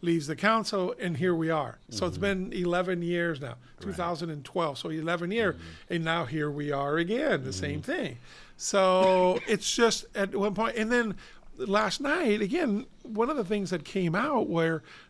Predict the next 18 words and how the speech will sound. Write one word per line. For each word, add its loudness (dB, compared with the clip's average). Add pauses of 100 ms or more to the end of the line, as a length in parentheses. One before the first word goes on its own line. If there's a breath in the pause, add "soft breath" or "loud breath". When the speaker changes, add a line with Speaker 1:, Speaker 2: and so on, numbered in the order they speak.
Speaker 1:
not -2
only, -2 (180)
and -4
thank -4 (240)
goodness 2
for -2
the 0
questioning 0
by 0
the -6
council, -2 (500 loud breath)
how 0
much -2
they 4
get 0
paid, 0
but -2
also 0